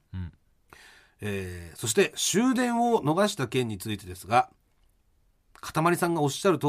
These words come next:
Speaker 2: り、少しだけ意図した部分がありました。というのも、マッチングアプリの特性上、ブロックをされてしまえば、それ以上連絡を取ることができず、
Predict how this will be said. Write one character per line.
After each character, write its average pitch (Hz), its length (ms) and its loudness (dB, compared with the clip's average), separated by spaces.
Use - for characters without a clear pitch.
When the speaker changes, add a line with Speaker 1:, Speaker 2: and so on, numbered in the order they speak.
Speaker 2:
り、 - 140 -8
少 - 220 -6
し 175 80 -2
だ 208 100 2
け 208 360 4
意 180 80 -6
図 254 140 2
し - 80 0
た 135 100 -2
部 120 120 0
分 107 180 -2
が 85 100 -12
あ 90 60 -10
り 95 60 -8
ま 110 100 -2
し 110 60 -8
た。 - 140 -16
と 277 140 6
い 302 40 10
う 302 40 10
の 214 100 8
も、 185 220 6
マ 202 140 6
ッ - 40 -4
チ - 200 2
ン 330 60 8
グ 330 80 6
ア 330 80 4
プ 226 100 0
リ 175 60 6
の 151 100 2
特 131 200 -2
性 147 200 0
上、 131 320 0
ブ 170 140 4
ロ 339 120 8
ッ 359 60 -4
ク - 180 2
を 156 60 4
さ 147 100 0
れ 139 80 2
て 139 100 -2
し 143 100 -2
ま 139 120 4
え 131 60 2
ば、 123 220 4
そ - 160 -6
れ 240 100 0
以 262 140 2
上 123 280 -2
連 214 220 4
絡 254 260 2
を 202 80 2
取 214 200 2
る 175 40 -4
こ 135 100 -2
と 107 80 -8
が 92 100 -12
で 104 140 -12
き 196 140 -2
ず、 143 140 -6